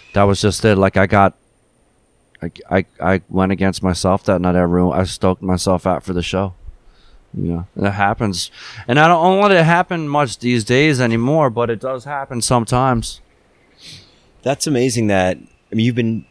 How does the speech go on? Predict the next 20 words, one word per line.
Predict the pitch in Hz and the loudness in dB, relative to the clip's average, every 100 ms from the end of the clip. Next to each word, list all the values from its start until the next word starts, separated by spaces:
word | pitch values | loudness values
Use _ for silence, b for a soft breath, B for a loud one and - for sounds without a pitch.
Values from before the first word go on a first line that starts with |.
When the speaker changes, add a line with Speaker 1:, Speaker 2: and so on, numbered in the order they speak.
| _ 104 | _ -4
Speaker 2:
doing | 117 | -2
this | 110 | -2
for | - | -6
twenty-five | - 123 113 101 | -6 -4 -2 -2
years | 113 101 - | -2 -4 -4
now, | 80 | -4
right? | 85 104 101 | -4 -4 -2
Speaker 1:
Yeah. | 113 135 117 _ _ _ _ _ - | 2 2 0 _ _ _ _ _ -6
Speaker 2:
And | 107 | -4
that | 104 98 | -2 -4
you're | 104 | -4
still, | 95 - - 127 123 117 104 92 _ _ | -6 -6 -4 0 2 0 -2 -8 _ _
I | - | -4
mean, | 120 | -2
that's | 143 | -2
beautiful | 117 - 196 226 - 110 92 90 _ _ _ _ | -4 -4 0 0 -2 -4 -4 -6 _ _ _ _
that | 117 - | -4 -4
you're | 117 | -6
still | - 139 131 123 110 87 82 _ _ _ _ _ _ 87 _ _ _ _ _ 104 - - - | -4 0 2 2 0 -4 -16 _ _ _ _ _ _ _ _ _ _ _ _ -20 -20 -20 -4
that, | 127 123 110 | 0 2 0